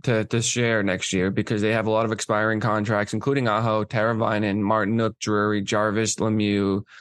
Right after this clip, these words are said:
back end to Shea, Pesce, D'Angelo, all expiring next year. So they have the room to make this work if they want to.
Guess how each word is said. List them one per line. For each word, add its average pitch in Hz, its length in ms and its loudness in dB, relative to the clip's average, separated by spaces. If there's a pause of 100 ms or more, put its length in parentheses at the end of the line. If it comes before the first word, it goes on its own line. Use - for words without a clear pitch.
(380)
back 113 260 0
end 110 260 0
to 107 240 0
Shea, 104 340 0
Pesce, 107 340 0
D'Angelo, 101 520 0
all 107 260 0
expiring 101 500 -2
next 95 260 -2
year. 87 140 0
So 104 120 -4
they 120 80 0
have 170 100 0
the 165 80 2
room 151 140 2
to 131 60 0
make 117 200 0
this 110 140 -2
work 110 240 0
if 87 80 -4
they 98 80 2
want 92 240 0
to. 123 220 -2